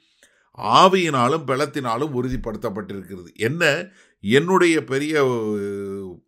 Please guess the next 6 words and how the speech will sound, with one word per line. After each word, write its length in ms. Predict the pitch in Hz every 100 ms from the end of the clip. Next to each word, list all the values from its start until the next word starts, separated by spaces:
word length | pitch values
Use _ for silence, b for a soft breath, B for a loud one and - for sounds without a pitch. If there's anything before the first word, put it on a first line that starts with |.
| _ _ 95 95
பதிலோ 480 | 90 110 120 117 120
இல்ல 180 | 120 107
என்னுடைய 440 | 101 113 135 131
காரியமோ 560 | 107 104 107 117 117 110
இல்ல. 540 | 95 107 110 98 - _ _ _ _ _ _ _ _ - -
அதனாலதான் 560 | 110 117 120 151 120